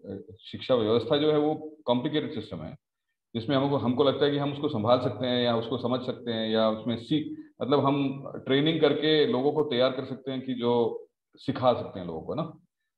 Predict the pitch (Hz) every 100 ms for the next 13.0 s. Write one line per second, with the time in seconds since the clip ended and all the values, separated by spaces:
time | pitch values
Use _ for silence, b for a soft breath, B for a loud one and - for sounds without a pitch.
0 | _ _ - - - - 104 101 107 135
1 | 127 127 151 151 151 151 117 117 113 98
2 | 87 87 - - - _ _ _ _ 104
3 | 123 - - - - 113 101 98 90 -
4 | 127 - - 127 131 - 85 - - -
5 | - 117 143 147 151 151 139 135 160 151
6 | 147 120 127 139 135 120 120 170 131 104
7 | - _ _ _ _ _ 110 139 139 143
8 | 147 147 156 - - 110 147 151 143 151
9 | 147 110 92 - - _ _ _ _ _
10 | _ _ _ _ _ _ 135 123 135 131
11 | - - 110 107 101 95 104 123 139 139
12 | 135 123 127 127 117 127 117 101 -